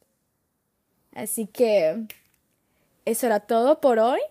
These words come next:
Gracias por llegar hasta el final de este episodio chulo.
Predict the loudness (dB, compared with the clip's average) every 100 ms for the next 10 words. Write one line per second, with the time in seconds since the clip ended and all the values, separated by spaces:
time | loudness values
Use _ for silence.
0 | _ _ _ _ -2 0 2 2 0 2
1 | 4 2 0 0 2 2 0 -2 -4 -4
2 | -6 -4 -6 -6 -8 -6 -6 -4 -4 -6
3 | -8 -8 -6 -4 -2 -2 -4